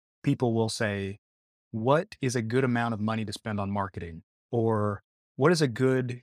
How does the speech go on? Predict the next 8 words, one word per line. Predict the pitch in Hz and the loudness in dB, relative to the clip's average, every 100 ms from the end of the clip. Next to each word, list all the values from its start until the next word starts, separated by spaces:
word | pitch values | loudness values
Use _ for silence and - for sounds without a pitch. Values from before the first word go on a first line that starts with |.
| 123 | -4
amount | 120 123 117 | 0 0 -2
of | 101 | -4
website | 117 107 110 90 | -4 -2 -6 -6
traffic | - 107 107 101 | -2 -2 -2 -8
to | - | -8
convert | 104 110 110 - | -4 -2 0 -2
to | - | -2
leads?" | 110 113 95 92 | 0 0 -2 -8